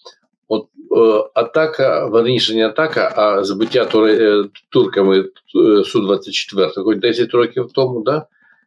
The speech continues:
Там літак проходив вздовж кордону, там їх пара йшла,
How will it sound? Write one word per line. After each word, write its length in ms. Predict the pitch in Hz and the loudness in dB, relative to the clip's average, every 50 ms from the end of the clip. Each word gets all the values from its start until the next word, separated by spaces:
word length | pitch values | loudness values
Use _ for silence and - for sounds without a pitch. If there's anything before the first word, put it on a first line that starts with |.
| _ _ | _ _
Там 300 | - 127 135 135 147 - _ _ _ _ _ _ - | -2 0 0 0 -4 -8 _ _ _ _ _ _ -10
літак 560 | 120 113 113 113 - 151 160 170 160 - - - | -6 -6 -6 -4 -2 0 0 0 -2 -4 -10 -4
проходив 580 | - 107 - - - 156 160 139 131 117 95 - - - - 131 131 - _ - | -2 -2 -2 0 0 0 2 4 2 2 0 -2 -8 -20 -16 -16 -16 -14 _ -10
вздовж 480 | 110 101 95 95 95 101 139 - - - | -8 -8 -6 -4 0 0 0 0 0 -4
кордону, 680 | - - - 117 110 104 101 104 87 76 69 65 - - | -4 0 0 0 0 2 2 2 2 2 -2 -6 -8 -4
там 180 | - 90 87 85 | -4 -2 -2 -2
їх 140 | - - | -4 -2
пара 260 | - 101 87 - 71 - | 0 0 0 0 -2 -6
йшла, 360 | - - - 147 160 165 | -8 -4 -2 0 0 -2